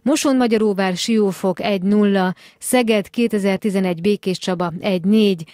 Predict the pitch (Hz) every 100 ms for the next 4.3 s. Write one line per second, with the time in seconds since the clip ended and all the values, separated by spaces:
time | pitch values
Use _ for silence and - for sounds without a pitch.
0 | - _ - 294 285 220 233 220 - -
1 | 196 180 208 190 - - 208 190 - 190
2 | - 208 196 175 - - 233 208 - 185
3 | 165 - 208 190 180 - 202 202 190 185
4 | 196 208 180